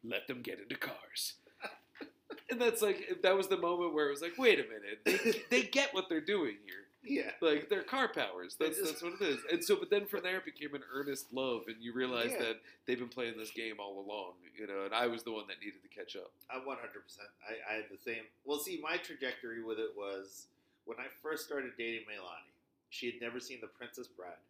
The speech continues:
Speaker 1: Ah.
Speaker 2: And she had never seen Star Wars.
Speaker 1: Ooh.
Speaker 2: And it wasn't even like a,
Speaker 1: Those
Speaker 2: "Oh,
Speaker 1: are
Speaker 2: I've
Speaker 1: fun
Speaker 2: never,"
Speaker 1: ones to
Speaker 2: it was
Speaker 1: show
Speaker 2: just
Speaker 1: people.
Speaker 2: one of those things where she was just like,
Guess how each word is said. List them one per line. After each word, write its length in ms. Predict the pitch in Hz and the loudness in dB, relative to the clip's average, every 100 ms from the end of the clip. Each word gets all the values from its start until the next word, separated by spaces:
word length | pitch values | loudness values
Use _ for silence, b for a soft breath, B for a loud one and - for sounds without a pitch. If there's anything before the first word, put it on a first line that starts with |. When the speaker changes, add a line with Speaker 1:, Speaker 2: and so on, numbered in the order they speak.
| _ _ b b 95 | _ _ b b -14
Speaker 1:
Ah. 560 | 104 143 143 123 107 90 | -6 -2 -2 -2 -2 -4
Speaker 2:
And 100 | - | -6
she 160 | - | -4
had 120 | 113 - | -6 -4
never 160 | 104 110 | -8 -8
seen 200 | - 110 | -14 -14
Star 380 | - - 98 101 | -14 -12 -10 -8
Wars. 460 | 76 - - _ 92 | -10 -16 -20 _ -14
Speaker 1:
Ooh. 440 | 92 101 110 107 | -8 -4 -2 0
Speaker 2:
And 80 | 104 | 2
it 80 | 143 | 2
wasn't 280 | 160 180 - | 2 0 -4
even 180 | 196 185 151 | -8 -8 -2
like 200 | 147 139 | -2 0
a, 140 | 127 | 0
Speaker 1:
Those 100 | 120 | 2
Speaker 2:
"Oh, 60 | 123 | 4
Speaker 1:
are 40 | 131 | 4
Speaker 2:
I've 60 | 131 | 4
Speaker 1:
fun 120 | 110 | 0
Speaker 2:
never," 60 | |
Speaker 1:
ones 160 | - 131 127 | -2 -2 2
to 80 | |
Speaker 2:
it 20 | 139 | 2
was 100 | 143 | 4
Speaker 1:
show 60 | |
Speaker 2:
just 120 | 151 151 | 2 -2
Speaker 1:
people. 140 | 147 | 0
Speaker 2:
one 40 | 147 | 0
of 60 | |
those 180 | 143 135 | 2 0
things 360 | - 165 151 131 | 0 -6 -6 -6
where 100 | 123 120 | -4 -4
she 140 | - 127 | -6 -6
was 120 | 120 | -6
just 200 | 117 - | -6 -4
like, 200 | 120 113 | -4 -6